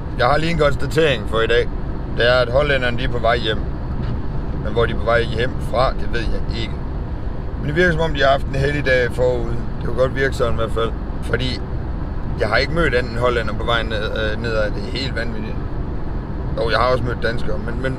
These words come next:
og tyskere, men allerflest hollændere. Det er fuldstændig vanvittigt. Men vi er på vej derned, som sagt, og det bliver... Øh, ja, om det bliver godt eller skidt eller skønt,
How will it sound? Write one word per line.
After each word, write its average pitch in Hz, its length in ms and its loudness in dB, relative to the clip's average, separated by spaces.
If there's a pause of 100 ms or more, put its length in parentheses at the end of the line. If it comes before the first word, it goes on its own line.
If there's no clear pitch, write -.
(120)
og 127 120 2
tyskere, 123 400 -2 (320)
men 135 360 2 (140)
allerflest 131 680 2
hollændere. 104 360 0 (180)
Det 120 60 0
er 117 60 2
fuldstændig - 800 0
vanvittigt. - 300 -4 (440)
Men 175 180 0
vi 190 140 4
er 185 140 6
på 170 100 0
vej 180 180 4
derned, 180 480 2
som 147 180 -2
sagt, 160 340 2
og 147 320 4
det 156 500 0 (140)
bliver... 135 540 2
Øh, 120 400 2 (520)
ja, 110 100 2
om 110 60 0
det 107 160 -2
bliver 110 140 -2
godt 127 260 2
eller 135 160 -2
skidt - 300 -2
eller 113 180 -2
skønt, 120 320 -2